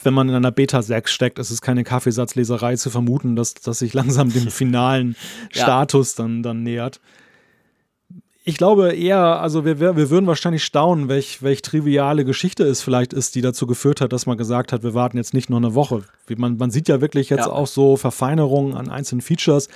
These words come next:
Speaker 1: Ein Beispiel ist ja dieser Time-Picker, den wir ja letzte Woche schon mal angesprochen hatten bei I O S, äh, vierzehn Beta fünf, der
Speaker 2: Aha.
Speaker 1: ja von den, diesen Rädern hingedreht wurde, erst zu normalen
Speaker 2: Ja.
Speaker 1: Eingabefeldern, jetzt so eine Art Zwischending.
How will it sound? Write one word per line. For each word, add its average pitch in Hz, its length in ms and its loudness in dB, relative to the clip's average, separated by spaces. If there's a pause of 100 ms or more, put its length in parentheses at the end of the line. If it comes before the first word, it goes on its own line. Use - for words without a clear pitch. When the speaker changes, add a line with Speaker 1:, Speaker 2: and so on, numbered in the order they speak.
(320)
Speaker 1:
Ein 131 160 -2
Beispiel 139 340 0
ist 135 140 -4
ja 131 140 2
dieser 123 320 -2
Time-Picker, 139 640 0
den 120 180 0
wir 120 80 -2
ja 120 80 -2
letzte 127 320 -2
Woche 117 180 -4
schon 117 180 -4
mal 110 120 -6
angesprochen 123 560 -4
hatten 117 220 -6
bei 117 160 -6 (140)
I - 20 -4
O 120 80 -6
S, - 400 -10
äh, 117 180 -8
vierzehn 131 380 0
Beta 120 240 -2
fünf, 165 420 2 (640)
der 123 280 2
Speaker 2:
Aha. 120 120 -10
Speaker 1:
ja 123 140 -2
von 135 120 -2
den, 120 300 0
diesen 117 220 -6
Rädern 139 460 2
hingedreht 135 1200 -2
wurde, 139 160 2
erst 139 240 -6
zu 139 100 -4
normalen 131 500 0
Speaker 2:
Ja. 156 60 -10
Speaker 1:
Eingabefeldern, 160 800 0
jetzt 143 300 -2
so 135 60 0
eine 135 160 0
Art 135 140 -8
Zwischending. 170 600 0